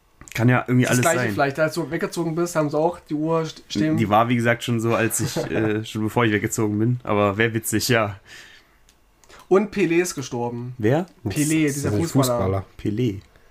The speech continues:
Speaker 2: Da war meine
Speaker 1: Pelé.
Speaker 2: Kindheit immer so, dass, dass
Speaker 3: Das ist das
Speaker 1: klingt wie
Speaker 3: Beste vom Fleisch.
Speaker 1: Ich wollte gerade wissen, das klingt so wie,
Speaker 2: Pellet.
Speaker 1: nee, eher so wie eine Misch-, so Katzenfutter-Mischung aus Pellet und Gelee.
Speaker 3: Hm.
Speaker 2: Nee, der, wie, wie
Speaker 3: Pelletklumpen.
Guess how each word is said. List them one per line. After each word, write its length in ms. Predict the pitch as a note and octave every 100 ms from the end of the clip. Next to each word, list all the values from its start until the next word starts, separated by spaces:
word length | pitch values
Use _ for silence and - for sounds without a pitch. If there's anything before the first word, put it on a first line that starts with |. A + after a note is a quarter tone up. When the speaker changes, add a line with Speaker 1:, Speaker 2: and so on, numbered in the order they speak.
| _ _ _ -
Speaker 2:
Da 80 |
war 100 | D3+
meine 160 | D#3+ E3
Speaker 1:
Pelé. 60 | D#3
Speaker 2:
Kindheit 240 | - F3+
immer 180 | F3+ E3+
so, 160 | E3
dass, 220 | E3+ D#3+ D#3
dass 160 | D#3
Speaker 3:
Das 140 | F3+ B2
ist 0 |
das 100 | -
Speaker 1:
klingt 180 | C3+ F3
wie 60 |
Speaker 3:
Beste 240 | C#3+ - D3+
vom 180 | C3
Fleisch. 340 | A2+ A#2+ A#2 G#2
Speaker 1:
Ich 60 |
wollte 120 | B2+ B2+
gerade 140 | A2+
wissen, 180 | F3 D3+
das 120 | A#2+
klingt 220 | - E3+
so 240 | - D3+ -
wie, 400 | - C3+ C#3 D3
Speaker 2:
Pellet. 80 | D3
Speaker 1:
nee, 160 | F3+ A#3
eher 320 | - E3 E3+
so 160 | E3 D3+
wie 60 |
eine 180 | D#3+ D3+
Misch-, 240 | D#3+ G#3 D3
so 200 | C#3+ C3+
Katzenfutter-Mischung 720 | F3 - G#3+ D#3 D3 E3 D3+
aus 100 | C3+
Pellet 340 | - E3+ F#3+
und 140 | C#3+
Gelee. 440 | C3+ C3+ D#3 C3+ G#2 - - - -
Speaker 3:
Hm. 260 | A2+ G2 F2 - _ - -
Speaker 2:
Nee, 180 | D3 D#3+
der, 240 | F3 D#3+ D#3
wie, 180 | D#3 D#3
wie 40 |
Speaker 3:
Pelletklumpen. 880 | D#3 B2 A#2+ - - G#2+ G2 G#2